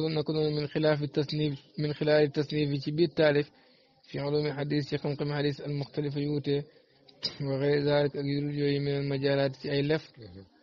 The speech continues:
Speaker 1: Mimmaa ci nga xam ne laa yattasi'u du yaatu al maqaamu taxawaay bi li basti pour tàllal ko leeral ko.
Speaker 2: Mhm.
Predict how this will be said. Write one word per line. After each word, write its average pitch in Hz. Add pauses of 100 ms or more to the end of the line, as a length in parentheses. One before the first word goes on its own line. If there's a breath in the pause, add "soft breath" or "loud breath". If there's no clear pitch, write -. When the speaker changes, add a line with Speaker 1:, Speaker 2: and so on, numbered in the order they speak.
Speaker 1:
Mimmaa 139
ci 135
nga 139
xam 139
ne 139
laa 135
yattasi'u 135
du 135
yaatu 135
al 139
maqaamu 135
taxawaay 131
bi 135
li 127
basti 131
pour 131 (280)
tàllal 139
ko 131
leeral 123
ko. -
Speaker 2:
Mhm. -